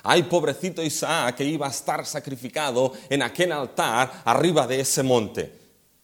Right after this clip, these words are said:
Pero el punto central aquí es Abraham. Abraham es el que va a ser probado.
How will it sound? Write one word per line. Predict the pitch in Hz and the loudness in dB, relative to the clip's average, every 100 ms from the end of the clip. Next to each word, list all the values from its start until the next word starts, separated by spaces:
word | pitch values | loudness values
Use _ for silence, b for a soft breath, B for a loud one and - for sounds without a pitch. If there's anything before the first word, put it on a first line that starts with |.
| - | 0
Pero | 123 131 135 - | 2 4 2 0
el | 135 120 | -2 -2
punto | - - 190 233 208 202 | -6 -6 -2 -2 -2 -4
central | - 160 143 156 156 | -2 -4 -4 -4 -4
aquí | 139 - 131 92 85 _ | -6 -8 -6 -6 -10 _
es | 107 98 | -10 -8
Abraham. | 98 78 76 71 _ _ _ _ | -8 -10 -12 -16 _ _ _ _
Abraham | 82 117 160 180 | -4 2 2 2
es | 170 170 | 0 0
el | 151 | 0
que | 135 120 | 2 2
va | 160 127 117 123 - - | 4 6 6 4 -2 -2
a | 117 | 0
ser | - 151 123 120 | 2 0 0 -2
probado. | 113 104 101 85 71 | -2 -2 -4 -8 -12